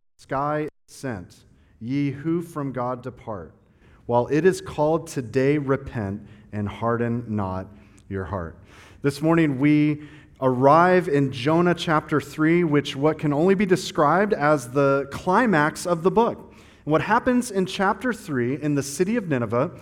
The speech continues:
is both sensational and yet, at the same time, it's almost unbelievable. And so I want to say something that I want everyone to hear this morning. The greatest miracle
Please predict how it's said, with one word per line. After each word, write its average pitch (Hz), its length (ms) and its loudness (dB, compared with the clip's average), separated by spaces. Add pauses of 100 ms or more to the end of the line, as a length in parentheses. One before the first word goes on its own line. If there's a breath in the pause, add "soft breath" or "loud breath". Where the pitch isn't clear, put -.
(280 loud breath)
is 170 300 2
both 180 320 2
sensational 185 1200 0 (400 loud breath)
and 196 260 2
yet, 233 300 4
at 180 180 -2
the 190 80 2
same 285 400 -2
time, 117 500 -4
it's 170 220 -2
almost 196 580 0 (140)
unbelievable. 160 920 0
And 113 180 -10
so 170 120 -4
I 160 60 4
want 196 240 2
to 185 40 -2
say 214 260 0
something 165 340 -4
that 156 100 0
I 151 60 4
want 147 220 2
everyone 190 320 0
to 170 140 -8
hear 135 480 -2 (200 loud breath)
this 139 240 -4
morning. 131 400 -2 (540 loud breath)
The 151 100 0
greatest 185 720 0
miracle 175 760 0